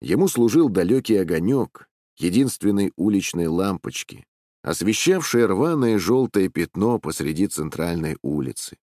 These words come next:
Одинокий, тускло мерцающий фонарь раскачивался от резких порывов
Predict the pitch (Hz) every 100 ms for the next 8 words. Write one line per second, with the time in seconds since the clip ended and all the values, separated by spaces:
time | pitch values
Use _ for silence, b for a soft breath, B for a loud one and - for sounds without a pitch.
0 | _ _ _ _ _ _ _ - 87 123
1 | 180 202 143 139 - 160 151 113 117 110
2 | - 120 120 104 - 95 - 78 87 123
3 | 113 80 - _ - 82 107 - 185 170
4 | 147 127 - 98 85 104 123 - 95 -
5 | 73 85 127 113 98